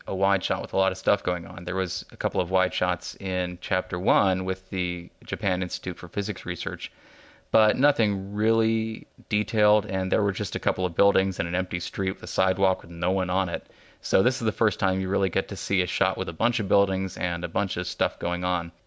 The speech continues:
This is the kind of page that, even though it's a pain in the ass to do, I still like to look at, uh, even though, uh, also the art isn't all that spectacular. It's fun to look and see all the little things that are going on. You can look at all the buildings in the background,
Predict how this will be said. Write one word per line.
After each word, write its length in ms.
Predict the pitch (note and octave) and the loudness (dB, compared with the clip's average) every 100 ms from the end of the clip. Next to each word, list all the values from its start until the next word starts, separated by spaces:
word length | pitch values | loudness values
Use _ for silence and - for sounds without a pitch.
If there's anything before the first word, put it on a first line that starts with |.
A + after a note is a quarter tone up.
| - | -2
This 180 | B2 | 0
is 80 | A#2 | 0
the 80 | G2+ | -2
kind 220 | G2+ G2 | 0 0
of 80 | F#2 | 2
page 260 | F#2+ F#2 - | 2 0 2
that, 280 | F#2+ F2+ G#2 | 2 2 2
even 200 | A2+ G2+ | 2 6
though 120 | F#2+ | 4
it's 100 | - | 2
a 60 | |
pain 240 | F#2+ G2 F2+ | -2 -2 0
in 80 | F2+ | 0
the 80 | |
ass 180 | F2+ F2+ - | 0 -2 -6
to 60 | |
do, 280 | F2+ G2 F2+ | 0 0 2
I 80 | F2+ | 0
still 320 | - A2 F#2+ | 2 4 4
like 240 | F#2 F#2 | 4 2
to 100 | - | -4
look 260 | E2+ F#2 F#2 | -4 -2 -2
at, 280 | F2 F2+ _ - - _ - - | -4 -4 _ -20 -20 _ -12 -6
uh, 120 | F#2 | -4
even 260 | F#2+ F#2+ F#2+ | 0 0 4
though, 200 | F2+ F2+ | 4 2
uh, 200 | - F#2 - | -2 -6 0
also 260 | F#2+ F#2+ | 0 0
the 160 | E2+ F#2 | 0 2
art 200 | F#2+ F2+ | 2 0
isn't 180 | F2 F#2 | -4 -4
all 140 | F2 | -4
that 100 | F2+ | -6
spectacular. 640 | - E2+ F#2+ F2+ - E2+ - - - - | -4 -2 0 -2 -2 -8 -10 -20 -12 0
It's 240 | G#2+ - | 0 0
fun 320 | - B2 A#2+ G2+ | -2 2 2 2
to 420 | G2+ F#2 F2+ - | 0 0 -2 -8
look 420 | - A#2 G#2+ - - | -8 2 2 2 -4
and 220 | F#2+ F2+ | -4 -4
see 400 | - - G2+ F#2+ | -8 -4 -2 2
all 180 | F2+ F2+ | 2 2
the 60 | |
little 240 | F2 F2+ F2 | 0 -4 -6
things 340 | - F#2 F#2+ | -4 -2 -2
that 100 | E2+ | -4
are 60 | F2+ | -4
going 320 | F2 F2 F2+ | -4 -6 -4
on. 240 | F2 F2 | -4 -4
You 100 | F2+ | -6
can 200 | F2+ F#2 | -8 -6
look 160 | F#2 - | -6 -6
at 40 | |
all 120 | F2+ F#2 | -4 -4
the 80 | |
buildings 420 | F2+ F2 F2+ F2+ - | -4 -6 -4 -6 -6
in 60 | |
the 80 | F2+ | -4
background, 680 | F2+ F2+ F2 F#2 F2+ F2 | -2 -2 -2 -4 -4 -4